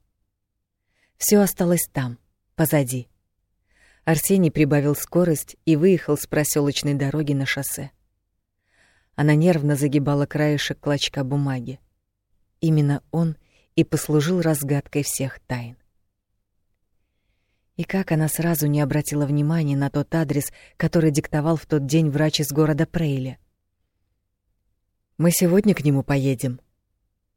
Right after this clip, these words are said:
«Да. Когда я была у него на приеме,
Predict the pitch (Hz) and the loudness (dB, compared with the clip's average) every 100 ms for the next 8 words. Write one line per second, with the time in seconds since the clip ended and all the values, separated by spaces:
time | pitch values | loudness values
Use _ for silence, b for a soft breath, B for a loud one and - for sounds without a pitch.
0 | _ _ _ _ _ - 220 175 147 _ | _ _ _ _ _ -4 -2 -2 -4 _
1 | _ _ _ _ _ _ - 208 208 208 | _ _ _ _ _ _ -4 2 4 4
2 | 185 196 208 196 185 196 190 196 208 214 | 4 4 4 2 2 2 2 2 4 4
3 | 156 | 2